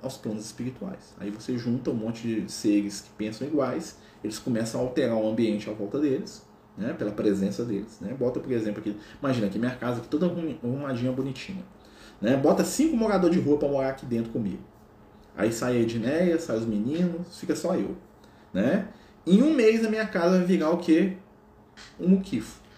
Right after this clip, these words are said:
Minha casa vai, vai deixar de ser a minha casa, a casa do Marcelo, da Edneia, da minha família, e vai virar o quê? Um antro. Por quê? Porque eles vão trazer com eles a vibração que lhes é característica. Eles vão começar a alterar o ambiente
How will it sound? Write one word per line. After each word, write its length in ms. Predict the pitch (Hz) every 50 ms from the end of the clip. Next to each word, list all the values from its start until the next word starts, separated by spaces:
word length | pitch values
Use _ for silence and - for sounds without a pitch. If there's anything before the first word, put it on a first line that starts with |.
| - - - - - - - - - - - - - - - -
Minha 140 | 123 127
casa 260 | 123 - 123 123 127 135
vai, 100 | 131 110
vai 180 | - 127 135
deixar 220 | 131 135 131 - 127
de 60 | -
ser 100 | - 139
a 40 | 131
minha 180 | 147 165 185
casa, 360 | 180 - 143 123 127 151 165
a 20 | 151
casa 160 | - 110 110
do 80 | 117 117
Marcelo, 460 | 113 - - - 117 123 139 - -
da 80 | 104
Edneia, 400 | 98 - - - - 127 117 117
da 80 | 101 101
minha 160 | 101 104 113
família, 560 | - - 139 156 143 123 123 127 139 165 - - - - - - -
e 120 | - 240
vai 160 | 240 233 220 214
virar 380 | 214 240 233 214 190 170 170
o 80 | 190 185
quê? 400 | - - 190 175 180 208 254 - - - - - -
Um 160 | 240 302 320 202
antro. 400 | 175 165 180 190 - - - - - - - - - - - - - _ - - _ _ - - _ _ - - - -
Por 160 | - 220 202
quê? 140 | - 160 143
Porque 180 | - - - 165
eles 140 | 151 147
vão 120 | 147 170 175
trazer 340 | 170 180 156 147 127 143 151
com 100 | 147 147
eles 180 | 127 135 135 151
a 60 | 151
vibração 460 | 147 151 147 - 143 143 - 147 139
que 100 | - 143
lhes 240 | 143 143 143 135 139
é 80 | 131
característica. 720 | 123 - 143 131 135 135 - - 160 160 143 120 120 - 123
Eles 80 | 117
vão 100 | 117 131
começar 360 | 127 143 135 131 131 - - 131
a 40 |
alterar 480 | 135 143 143 - 160 151 131 127 127 143
o 80 | 151 165
ambiente 760 | 160 151 147 131 107 104 104 110 113 - - 147 185 247